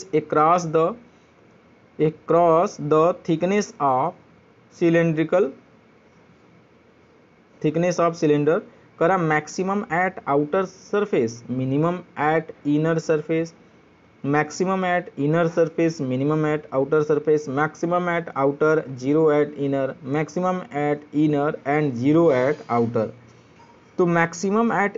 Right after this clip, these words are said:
inner surface and minimum at outer surface, ये होगा आपका option जो टेंजेंशियल, एक तरीके से hoop stress आता है।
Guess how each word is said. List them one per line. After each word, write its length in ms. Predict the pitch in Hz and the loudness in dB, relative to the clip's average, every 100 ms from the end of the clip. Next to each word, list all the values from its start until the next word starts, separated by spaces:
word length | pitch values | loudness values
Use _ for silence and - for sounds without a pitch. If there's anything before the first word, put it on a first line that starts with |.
| - | -4
inner 260 | 180 180 190 190 | -2 0 0 0
surface 440 | 180 170 190 196 | -2 0 -2 0
and 240 | 170 170 160 | -2 0 2
minimum 360 | 160 175 185 170 | 2 0 0 -2
at 200 | 170 170 - | -2 -4 0
outer 280 | 147 156 165 | 0 2 2
surface, 420 | 165 151 165 160 - | 0 0 0 -2 0
ये 80 | 170 | 0
होगा 360 | 156 143 135 151 - | 4 2 2 0 0
आपका 360 | 135 131 160 147 123 | -4 -2 -2 -2 -2
option 420 | 123 - 175 160 | -4 -4 -4 -2
जो 140 | 139 175 240 - - - - - - - _ _ _ _ _ _ | 0 0 -4 -16 -20 -20 -20 -20 -20 -20 _ _ _ _ _ _
टेंजेंशियल, 600 | 147 147 147 147 147 156 | 0 4 4 2 2 2
एक 140 | 156 156 | 2 2
तरीके 280 | 160 160 | 0 2
से 120 | 156 160 | 0 2
hoop 260 | 147 117 | 0 0
stress 360 | 120 - 120 117 | -6 -2 -2 -2
आता 220 | 107 | -6
है। 60 | - | -10